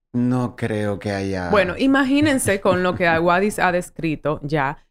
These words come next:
Speaker 2: el nivel de rango actoral que había y el, los, los colores y matices que había en esos personajes,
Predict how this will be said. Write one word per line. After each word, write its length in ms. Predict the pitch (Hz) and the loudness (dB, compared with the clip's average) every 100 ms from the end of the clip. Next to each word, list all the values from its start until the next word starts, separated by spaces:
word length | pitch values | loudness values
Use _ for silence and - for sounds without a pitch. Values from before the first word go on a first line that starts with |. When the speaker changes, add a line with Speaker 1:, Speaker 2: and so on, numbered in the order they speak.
| _ | _
Speaker 2:
el 200 | - 190 | -2 0
nivel 320 | 190 185 214 | 2 2 2
de 180 | 233 240 | 2 2
rango 600 | 208 185 202 208 170 160 | 0 2 2 2 2 2
actoral 520 | 160 160 - 160 170 160 | 0 -2 -2 -2 -2 -2
que 100 | 156 | -2
había 340 | 151 175 160 | 0 0 0
y 120 | - 180 | 0 0
el, 340 | 175 175 175 | 0 -4 -2
los, 140 | 180 | -2
los 320 | 170 175 175 175 | -2 -2 -2 -2
colores 500 | 180 170 214 262 254 | 0 2 4 2 0
y 60 | |
matices 360 | 233 208 208 185 | -4 -2 -4 -4
que 80 | 175 | -2
había 120 | 165 | -2
en 60 | 170 | -2
esos 180 | 170 | -4
personajes, 760 | 165 165 - 151 156 139 151 - | -6 -6 -4 -6 -6 -8 -12 -16